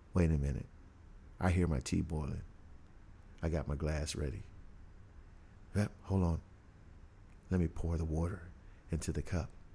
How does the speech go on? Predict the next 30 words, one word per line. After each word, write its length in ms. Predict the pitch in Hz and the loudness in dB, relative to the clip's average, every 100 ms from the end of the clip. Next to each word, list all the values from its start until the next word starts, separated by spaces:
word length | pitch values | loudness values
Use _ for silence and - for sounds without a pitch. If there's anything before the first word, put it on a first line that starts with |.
| - - - - - - - - - | -20 -20 -20 -20 -20 -20 -18 -20 -12
Stir 360 | - - 92 87 | -6 2 4 6
it 100 | 87 | 4
up. 200 | 92 - - - - - - - - - - - - - - | 2 -2 -14 -18 -18 -20 -20 -20 -20 -20 -20 -20 -20 -18 -2
Let 80 | 127 | 0
me 80 | 98 | 0
add 160 | 85 | -2
some 120 | - | -4
sugar. 380 | 85 - 92 - - - - - - - - - - - - - - - - - | -4 -6 -6 -10 -14 -18 -18 -18 -18 -16 -18 -18 -18 -18 -20 -20 -20 -20 -18 -4
Oh, 420 | 101 90 - 87 - - - | 0 0 -2 -8 -14 -18 -10
man, 160 | 104 - - - | -8 -8 -14 -10
this 100 | - | -8
is 60 | - | -6
just 260 | - 98 92 | -6 -6 -8
like 160 | 82 - | -10 -14
I 100 | - - | -14 -14
like 140 | - | -14
it. 80 | - - - - - - - - - | -18 -18 -20 -18 -16 -14 -14 -14 4
Let 120 | 120 | 6
me 60 | 120 | 6
go 120 | 113 | 2
sit 240 | - 98 87 | 0 2 2
down. 300 | 90 95 - - - - - - - - - - - - - - - - - - - | 0 -6 -10 -14 -14 -16 -16 -16 -16 -18 -20 -20 -20 -20 -20 -20 -20 -18 -18 -18 -10
Huh, 160 | 113 98 85 - - | -6 -6 -6 -16 -2
nobody's 400 | 104 101 107 95 | -2 0 -4 -6
here. 300 | - 113 98 - - - - - - - - | -4 -4 -4 -10 -20 -20 -20 -20 -20 -14 -2
It's 200 | - 113 | 2 4
early 240 | 110 98 | 4 4
in 80 | 95 | 2
the 60 | 101 | 0
morning. 360 | 104 98 92 | 2 0 -2